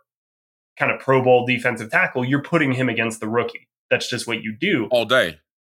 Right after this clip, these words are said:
Speaker 1: Unless you think Chris Lindstrom's not good. So if they
Speaker 2: <laughs>
Speaker 1: truly do put Fletcher Cox on Jalen Mayfield all day, then, then to me, that's gonna solidify what I already believe, is that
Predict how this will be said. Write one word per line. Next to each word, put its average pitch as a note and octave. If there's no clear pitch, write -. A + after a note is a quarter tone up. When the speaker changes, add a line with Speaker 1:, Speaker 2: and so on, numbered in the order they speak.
Speaker 1:
Unless D#3+
you F3+
think G3
Chris C#3+
Lindstrom's G3
not G#2
good. -
So F#3+
if F#3
they G3
Speaker 2:
<laughs> C#3+
Speaker 1:
truly B3
do E3+
put F3
Fletcher E3+
Cox E3
on D3
Jalen C#3
Mayfield D3
all C#3+
day, F3
then, C#3+
then D#3
to G3
me, G#3
that's D#3+
gonna D3+
solidify C3+
what A#2+
I A2
already G#2
believe, A#2+
is A2
that A#2+